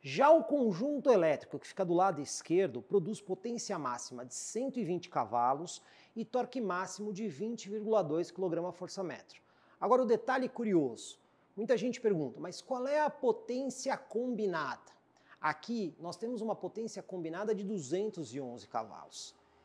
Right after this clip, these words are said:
E sempre fica aquela dúvida, por que que eu não posso somar a potência do motor elétrico à potência do motor a combustão? E é muito simples entender isso.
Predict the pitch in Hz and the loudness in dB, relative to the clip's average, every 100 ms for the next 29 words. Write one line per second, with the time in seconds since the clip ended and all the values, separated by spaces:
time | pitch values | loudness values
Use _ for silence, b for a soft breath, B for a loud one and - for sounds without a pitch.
0 | b 196 - 277 226 233 240 220 226 196 | b -14 -6 -6 -4 -4 -4 0 2 4
1 | 170 190 - 285 320 294 269 202 - 208 | 2 0 -2 -4 -4 -2 0 0 0 -2
2 | 233 226 - 214 - - 208 156 170 190 | 0 -4 -8 -6 -6 2 2 4 4 6
3 | 208 208 - 180 - - 190 - - 247 | 4 0 -4 -4 -2 4 4 4 0 0
4 | 277 - 226 196 202 190 185 180 156 165 | 0 -2 -4 -2 -2 -2 -2 -2 -2 -2
5 | 190 196 233 - 254 B B B - 190 | -4 -6 -12 -6 -6 B B B -4 -2
6 | 226 220 202 208 202 190 202 196 190 185 | 2 2 2 0 -2 -2 -2 0 -2 -2
7 | 185 185 - 123 - _ b b b - | -6 -6 -4 -6 -6 _ b b b -2
8 | 285 247 254 - 254 196 170 160 151 151 | 2 2 0 -4 -4 -2 -2 -4 -4 -4
9 | 135 113 - - - | -4 -6 -10 -16 -18